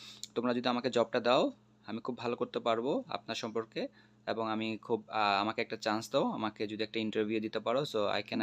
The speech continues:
able to prove my skill and something like that, blah, blah, blah, এভাবে বলবেন। তারপর সিনসিয়ারলি বলে আপনার নাম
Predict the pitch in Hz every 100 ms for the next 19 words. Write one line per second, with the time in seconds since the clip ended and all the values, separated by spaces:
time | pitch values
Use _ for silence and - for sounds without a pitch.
0 | 104 107 - 107 104 - - - - 110
1 | 110 107 110 - 110 107 101 101 98 101
2 | 92 90 87 - 92 85 - - - -
3 | - 95 101 104 196 254 - - - 143
4 | - 151 135 120 117 123 113 107 110 127
5 | 269 240 - 104 104 98 113 190